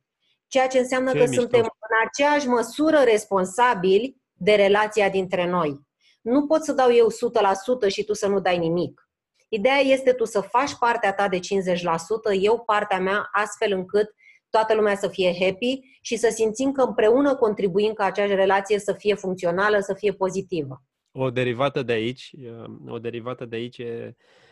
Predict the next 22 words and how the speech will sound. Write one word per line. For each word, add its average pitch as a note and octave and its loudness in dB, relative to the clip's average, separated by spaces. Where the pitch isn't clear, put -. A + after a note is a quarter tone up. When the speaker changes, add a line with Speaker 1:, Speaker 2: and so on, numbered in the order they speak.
Speaker 2:
uh, A2+ -6
o A#2 -4
vorbă A#2+ -4
de-a A#2+ -2
lui A2+ -2
Gary A#2+ 0
Vaynerchuk, A2+ -2
care A#2+ 2
spune: D3+ -2
„Fii E3+ -2
tu E3+ 0
cel D3 0
care C3+ 2
dă C3+ 0
cincizeci C#3 0
și - -6
unu C3+ 0
la A#2+ 0
sută G#2+ -6
din A#2 -6
orice C3 -2
relație G#2+ -6